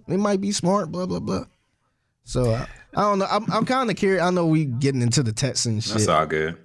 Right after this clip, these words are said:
Speaker 1: But I'm kinda curious to see what the chatter would be when, you know, if they do hire McCown and he start off one and seven, <laughs>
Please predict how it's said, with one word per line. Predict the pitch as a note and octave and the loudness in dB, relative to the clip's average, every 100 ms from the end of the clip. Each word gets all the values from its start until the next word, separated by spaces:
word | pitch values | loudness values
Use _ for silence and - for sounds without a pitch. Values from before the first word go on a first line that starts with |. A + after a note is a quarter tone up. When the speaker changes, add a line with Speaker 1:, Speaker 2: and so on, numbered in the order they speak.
| - | 2
Speaker 1:
But | D#3+ C#3+ C#3+ - | 4 6 2 0
I'm | F3+ F#3+ | -2 0
kinda | A#3+ A#3 C#3+ | 0 0 0
curious | - F3+ E3+ D3+ C3+ | 2 4 4 4 2
to | B2+ | 0
see | - - D3+ C#3+ | 2 4 4 4
what | C3 C3+ C3 | 4 2 0
the | A2 | -2
chatter | D3+ C#3+ C3 A#2+ | 2 2 4 4
would | A#2 | 4
be | A#2 B2+ B2 | 4 4 6
when, | A#2 A2+ A#2 A2+ A2+ F#2+ - | 6 6 4 4 0 -4 -2
you | C#3+ | 2
know, | A#2 A2 | 2 2
if | E3 B2+ | 0 0
they | C#3 | 0
do | A#2+ D3 C3+ | 0 2 4
hire | C3+ B2+ | 4 2
McCown | A#2+ A#2 B2+ A#2+ A2+ A2 - _ _ _ _ _ _ - | 2 2 2 2 2 0 -4 _ _ _ _ _ _ 0
and | B2 A#2+ A#2+ A#2 A2+ A2+ F#2+ - | 2 4 4 4 2 0 -6 -10
he | D2+ B2+ C#3 C#3+ C#3 | -2 2 4 4 4
start | B2 - C#3 B2+ | 2 0 -2 0
off | C3+ B2 B2+ | 0 0 -2
one | A#2+ A#2 C3 B2+ | -2 2 2 2
and | B2 G#2+ | 2 2
seven, | - - A2 G#2 G#2+ - _ _ | 2 2 0 -2 -6 -8 _ _
<laughs> | D3 | -2